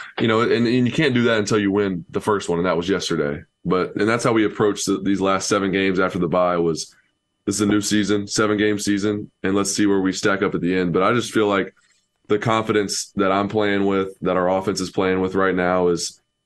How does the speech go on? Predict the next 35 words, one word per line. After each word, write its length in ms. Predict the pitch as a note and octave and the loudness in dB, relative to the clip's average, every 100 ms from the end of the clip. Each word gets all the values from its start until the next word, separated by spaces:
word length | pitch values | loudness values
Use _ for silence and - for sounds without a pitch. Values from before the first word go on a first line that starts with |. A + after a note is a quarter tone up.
| - | -4
um, 460 | E2+ E2+ E2 D#2 - | -2 0 0 -2 -4
is 120 | F#2 | -2
the 80 | F#2+ | 0
best 260 | G2 F#2+ | 0 0
it's 100 | F2+ | -2
been 160 | - G2 | 0 0
all 160 | F#2 | 0
season. 440 | F#2 G2+ F#2+ F#2 F#2 | 0 0 0 0 0
I 40 | |
really 220 | F2+ F#2+ | 0 0
feel 160 | F#2 G2 | 0 0
like 80 | F2+ | 0
we're 120 | E2+ | -2
clicking. 360 | - G2 F#2 E2+ | 0 -2 0 -2
So 160 | F2+ | 0
I 40 | F#2 | 0
feel 140 | G#2+ | 0
like 140 | F#2 | 0
that's 420 | - F#2 - - - | 0 0 -2 -6 -6
a 80 | - | -6
big 300 | E2+ G#2+ F#2+ | 0 0 2
difference 460 | F2 G#2 G2+ F#2 - | 0 0 0 -2 -2
in 280 | F2+ D#2 E2 | -2 -2 -4
right 280 | F2+ G2+ G2+ | 0 2 2
now 380 | F#2 F#2+ F#2 F2+ | 2 2 2 2
and 100 | F2+ | 0
where 220 | F#2+ F#2 | 2 2
we 160 | F#2 | 0
were 460 | F#2 F#2 F2+ F2 E2+ _ - | 0 0 0 -2 -4 _ -4
a 80 | E2+ | 0
year 280 | F#2+ F#2+ | 0 0
ago, 420 | F2 E2 E2 D#2 - _ | 0 0 -2 -4 -8 _
um, 500 | E2 E2 D#2 D2+ D2+ - _ | -2 0 -2 -4 -8 -16 _
for 220 | - F#2 | -4 -2
sure. 380 | - F#2+ E2 | 0 0 0